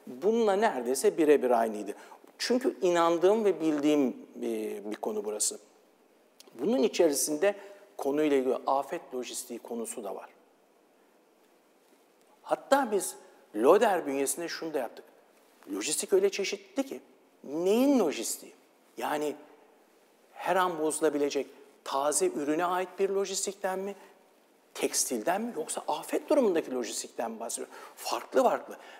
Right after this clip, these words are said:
Bir akademisyen, "Ben hepsini biliyorum." diye ortaya, bu da mümkün değil. O zaman dedik, "Bizim de öğrenmemiz gerekir." dedik. Ve maalesef şu an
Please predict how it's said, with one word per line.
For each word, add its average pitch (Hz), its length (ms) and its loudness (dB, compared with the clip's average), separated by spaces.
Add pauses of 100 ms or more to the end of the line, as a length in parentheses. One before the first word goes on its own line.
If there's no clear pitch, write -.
(120)
Bir 214 260 0
akademisyen, 160 580 -2
"Ben 151 120 0
hepsini 170 500 -4
biliyorum." 151 340 2
diye 139 100 2
ortaya, 143 200 0 (100)
bu 135 80 0
da - 80 0
mümkün 98 400 -8
değil. - 120 -20 (260)
O - 60 -8
zaman 143 220 0
dedik, 196 240 -6
"Bizim 120 280 -2
de 107 40 2
öğrenmemiz 101 520 -6
gerekir." 110 340 -14
dedik. - 160 -14 (300)
Ve 143 60 0
maalesef 147 460 -2
şu 151 180 -6
an 147 160 -2